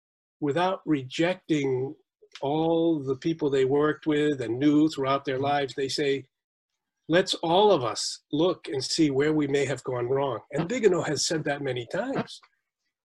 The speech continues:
Speaker 1: He said, "I myself never objected to this for decades."
Speaker 2: Yes.
Speaker 1: So there is a certain humility in Vigano, which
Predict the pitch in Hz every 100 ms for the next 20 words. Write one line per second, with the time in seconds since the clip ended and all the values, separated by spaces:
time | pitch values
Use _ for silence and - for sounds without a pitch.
0 | - 175 156 175 151 165 180 170 165 -
1 | - 202 214 - - 170 165 180 190 165
2 | 202 208 - 226 165 165 139 117 135 -
3 | 131 180 214 220 165 127 - - - _
4 | - 117 117 - - _ _ _ _ _
5 | - - 190 202 254 311 294 202 - -
6 | 240 - - 226 170 180 160 190 294 -
7 | 240 170 143 135 123 117 104 - - _
8 | - 160 -